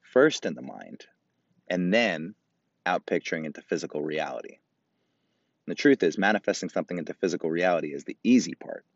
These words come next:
Getting past fear, doubt, and disbelief, and really knowing what your end result is,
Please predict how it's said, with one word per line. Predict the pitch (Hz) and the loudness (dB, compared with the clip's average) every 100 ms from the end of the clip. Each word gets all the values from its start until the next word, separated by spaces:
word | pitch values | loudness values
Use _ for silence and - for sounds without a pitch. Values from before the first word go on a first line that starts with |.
| _ _ _ - | _ _ _ 4
Getting | 101 110 | 4 4
past | 104 98 - | 2 2 2
fear, | - 101 101 | -2 4 4
doubt, | 82 90 90 | 6 2 2
and | 82 76 | -2 -8
disbelief, | 82 - 71 92 117 85 - - _ - _ _ _ _ _ _ _ _ - | -8 -6 -2 2 2 2 -6 -20 _ -20 _ _ _ _ _ _ _ _ -4
and | 90 82 | -2 2
really | 98 104 92 | 4 6 4
knowing | 87 87 107 120 90 | 4 4 4 2 2
what | 95 | 2
your | 87 - | 2 0
end | 90 82 | -2 -4
result | 71 82 90 - | -2 0 0 0
is, | 135 127 - | -2 -2 -6